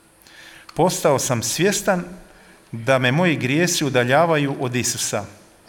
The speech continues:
a on mi je darovao iskustvo svoje blizine koja oslobađa. Nitko ne može voljeti čovjeka tako duboko kao Isus.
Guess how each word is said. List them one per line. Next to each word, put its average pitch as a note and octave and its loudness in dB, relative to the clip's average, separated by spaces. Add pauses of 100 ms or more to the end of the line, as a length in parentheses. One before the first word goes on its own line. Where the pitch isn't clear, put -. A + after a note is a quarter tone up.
(600)
a G2+ 2
on E3+ 4
mi F#3 2
je E3 2
darovao D3+ 4
iskustvo C#3+ -2
svoje C#3 0
blizine D3 -2 (400)
koja C3+ 0
oslobađa. A#2 -2 (1200)
Nitko D#3+ -2
ne D#3 0
može C#3+ 0 (200)
voljeti D#3 -2
čovjeka D3+ -2
tako C3 -4
duboko C3+ -4 (120)
kao A#2 -2
Isus. - -6